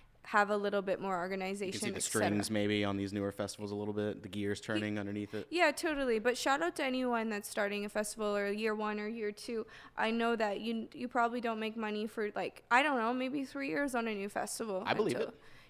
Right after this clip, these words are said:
Speaker 1: you know, so, like, shout out for, to you for seeing a longer term vision. And there's some new festivals I know already are legendary, you know,
Speaker 2: Mm-hmm.
Speaker 1: like, like Lost Lands.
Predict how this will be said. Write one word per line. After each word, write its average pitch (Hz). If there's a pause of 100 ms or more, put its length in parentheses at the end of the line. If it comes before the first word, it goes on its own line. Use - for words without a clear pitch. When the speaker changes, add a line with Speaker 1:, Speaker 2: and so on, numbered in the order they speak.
Speaker 1:
you 247
know, 226
so, 233
like, 208
shout 220
out 220
for, 220
to -
you 220
for 214
seeing 208
a 202
longer 202
term 196
vision. 247
And 233 (240)
there's 269
some 269
new 254
festivals 226
I 202
know 214 (380)
already 214
are 202
legendary, 208 (200)
you -
know, 220
Speaker 2:
Mm-hmm. 107 (180)
Speaker 1:
like, 202 (120)
like 202
Lost 202
Lands. 226